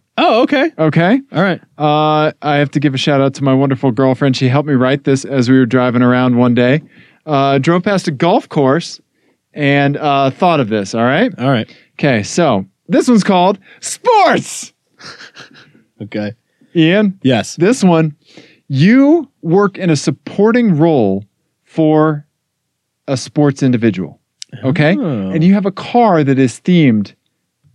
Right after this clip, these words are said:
Speaker 2: uh, to that. Let's
Speaker 1: Okay.
Speaker 2: see here.
Speaker 1: A vehicle.
Speaker 2: A vehicle for this,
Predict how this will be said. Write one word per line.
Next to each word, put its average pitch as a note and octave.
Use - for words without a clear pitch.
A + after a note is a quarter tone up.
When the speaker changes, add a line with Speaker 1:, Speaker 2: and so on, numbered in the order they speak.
Speaker 2:
uh, B2
to E3
that. B2+
Let's F3
Speaker 1:
Okay. D#3+
Speaker 2:
see G2
here. F#2
Speaker 1:
A A2+
vehicle. A#2+
Speaker 2:
A C#3
vehicle D3+
for A#2+
this, A2+